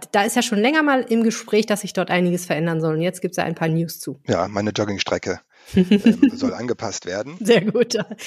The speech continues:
Speaker 1: Hast du's endlich geschafft? <laughs>
Speaker 2: Ja. Mhm. Ähm, ja, was da passieren soll, ist, dass der Landtag ja erweitern will. Ähm, er hat einfach zu wenig Platz. Ist einfach zu klein ausgelegt gewesen für die Zahl der Parteien, die es jetzt mittlerweile gibt und den Bedarf,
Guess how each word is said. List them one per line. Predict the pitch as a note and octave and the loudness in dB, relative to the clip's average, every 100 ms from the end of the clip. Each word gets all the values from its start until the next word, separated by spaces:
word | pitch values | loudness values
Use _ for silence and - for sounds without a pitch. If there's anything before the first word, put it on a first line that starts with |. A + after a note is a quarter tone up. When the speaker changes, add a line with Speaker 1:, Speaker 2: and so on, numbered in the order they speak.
| - | 0
Speaker 1:
Hast | G#3+ G#3+ | 0 2
du's | A#3+ | 0
endlich | A3 A3 | 2 0
geschafft? | A#3 A3 F3+ G#3 - C4+ - | -2 -2 -2 -4 -6 -20 2
<laughs> | G#3+ G3 - | 2 2 -8
Speaker 2:
Ja. | A2 F#2+ _ | -8 -8 _
Mhm. | - A#2+ - - - - - | -12 -12 -18 -18 -16 -18 -16
Ähm, | - B2 A#2 A2+ | 4 6 6 4
ja, | A#2+ A#2 | 6 6
was | G#2+ - | 6 4
da | |
passieren | F3+ D3+ - D#3+ | 2 4 2 4
soll, | C3+ C3 | 6 4
ist, | D3 D#3+ - A#2 A#2 | 2 0 -2 0 0
dass | A#2+ | 2
der | - G#2 | 0 2
Landtag | G2 D#3+ - G#2+ - | 2 0 0 0 2
ja | G#2 | 2
erweitern | A2+ G2 F2 F#2 B2+ - D#2+ | 2 0 2 2 2 0 -4
will. | E2 G2+ D#3+ _ _ - - - | -2 0 -2 _ _ -20 -20 -10
Ähm, | F#2+ F2+ | -8 -6
er | F#2+ | -2
hat | A2 | -2
einfach | G2 A2 | 0 0
zu | - F#2+ | 0 0
wenig | G2+ F#2 - | -2 -2 -2
Platz. | - C#3+ - - _ _ _ | 2 2 0 -8 _ _ _
Ist | - C3 G#2+ | -12 -10 -6
einfach | G2+ G#2 | -2 -2
zu | - | -2
klein | - G#2+ G2 | 0 2 4
ausgelegt | A2 C3 B2 A2+ B2 | 2 2 2 2 2
gewesen | A#2 G#2 A2+ A#2 G#2+ | 0 4 4 4 -2
für | - A2 | 0 0
die | G2+ A2 | 0 0
Zahl | A2 A2+ | 2 2
der | A2 | 2
Parteien, | G2 - G#2 A2+ A2+ | 0 0 0 0 -2
die | A2 | -4
es | - | -2
jetzt | A2 - | -6 -4
mittlerweile | A#2 G#2 G#2 G2+ G2+ | 0 2 4 2 2
gibt | A2+ - - | 2 0 -8
und | F#2+ F#2 G2+ - | -6 -8 -8 -6
den | G#2 G2+ | -6 -4
Bedarf, | F2+ F#2+ G#2+ A2+ - - | 2 4 6 4 0 -12